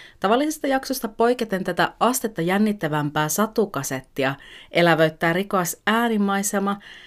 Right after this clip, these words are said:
mikä auttaa uppoamaan merellisen jännittävään tunnelmaan. Mukaan sujahtaa myös Q R-koodi,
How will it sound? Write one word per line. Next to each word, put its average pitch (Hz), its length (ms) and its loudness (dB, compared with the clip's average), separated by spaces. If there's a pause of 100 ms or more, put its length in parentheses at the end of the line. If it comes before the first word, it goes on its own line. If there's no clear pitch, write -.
(180)
mikä 269 200 2
auttaa 269 360 0
uppoamaan 175 760 2
merellisen 160 640 0
jännittävään 131 800 -8
tunnelmaan. 131 840 -8 (640)
Mukaan 220 380 2
sujahtaa 208 440 2
myös 196 260 0
Q - 120 -12 (220)
R-koodi, 208 500 0